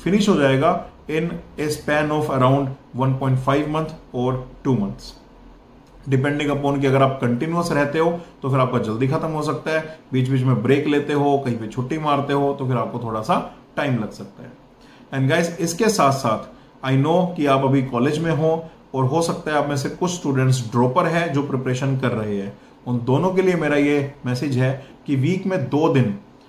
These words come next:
आप अपने आप को extra push करना। college students के लिए तो अच्छी बात है, क्योंकि college students college नहीं जाते हैं, week में दो दिन उनकी छुट्टी होती ही है, तो week में दो दिन वो बच्चे,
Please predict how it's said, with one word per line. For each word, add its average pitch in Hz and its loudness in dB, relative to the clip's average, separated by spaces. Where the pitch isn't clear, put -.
आप 131 0
अपने 170 -2
आप 165 2
को - -6
extra - -2
push 185 0
करना। 120 0
college 151 4
students 185 0
के 196 4
लिए 185 6
तो 147 0
अच्छी 135 0
बात 170 4
है, 175 0
क्योंकि 147 0
college 151 0
students 156 -4
college 139 0
नहीं 120 0
जाते 156 0
हैं, 147 -2
week 135 4
में 143 -2
दो 135 6
दिन 147 0
उनकी 139 0
छुट्टी 131 -4
होती 110 -4
ही 165 2
है, 160 -4
तो 135 0
week 135 2
में 151 0
दो 139 2
दिन 156 0
वो 113 2
बच्चे, 165 -2